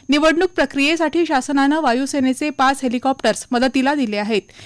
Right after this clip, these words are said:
दोनशेहून अधिक संवेदनशील केंद्रांवर मतदान पथकातील अधिकारी आणि कर्मचाऱ्यांना सुरक्षितरित्या पोहोचवण्यात येत आहे. सतरा नोव्हेंबरपासून सुरू झालेली ही प्रक्रिया एकोणवीस तारखेपर्यंत सुरू राहील, असं पोलीस अधीक्षक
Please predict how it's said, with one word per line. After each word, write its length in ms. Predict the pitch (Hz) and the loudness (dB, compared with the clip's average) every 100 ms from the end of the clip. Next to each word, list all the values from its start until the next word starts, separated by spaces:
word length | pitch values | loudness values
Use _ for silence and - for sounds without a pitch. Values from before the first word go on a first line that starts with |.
| - 240 | -10 0
दोनशेहून 520 | 294 285 330 311 339 | 2 4 2 0 0
अधिक 280 | 247 247 - | 0 -2 -2
संवेदनशील 640 | 294 254 262 285 277 294 277 | 0 2 2 0 0 -2 -2
केंद्रांवर 540 | 269 233 254 254 302 | -2 0 2 2 2
मतदान 440 | 294 226 254 269 285 | 0 -2 0 2 2
पथकातील 540 | 262 262 254 240 285 | 0 -4 -2 -2 -2
अधिकारी 520 | 254 220 240 294 214 | -2 -2 0 0 0
आणि 220 | 190 233 262 | -2 0 0
कर्मचाऱ्यांना 760 | 247 226 247 233 226 226 269 403 - - | 0 -2 -2 0 0 2 0 -2 -10 -10
सुरक्षितरित्या 680 | - 311 320 381 370 311 311 | 0 0 2 0 0 -2 -2
पोहोचवण्यात 640 | 320 277 247 277 277 302 | 0 2 2 2 2 0
येत 100 | 220 | -2
आहे. 260 | 202 220 214 - - - | -2 -2 -2 -4 -20 -4
सतरा 300 | - 294 330 | 0 2 4
नोव्हेंबरपासून 720 | 330 262 294 339 349 320 349 | 4 4 2 2 2 0 0
सुरू 240 | 330 285 302 | 0 0 0
झालेली 340 | 285 269 277 | 0 2 2
ही 140 | 302 311 | 2 0
प्रक्रिया 540 | 247 233 254 254 285 - | -2 -2 0 2 0 0
एकोणवीस 440 | 247 285 294 302 | -2 0 0 0
तारखेपर्यंत 580 | 262 233 269 254 240 254 | -2 -2 -2 -2 -2 -2
सुरू 320 | 294 254 240 | -2 -2 0
राहील, 260 | 254 254 165 - - - | 0 -2 -4 -10 -10 -4
असं 200 | 247 311 | 0 0
पोलीस 380 | 269 247 269 | 2 2 0
अधीक्षक 400 | - 233 262 320 | -2 -2 0 0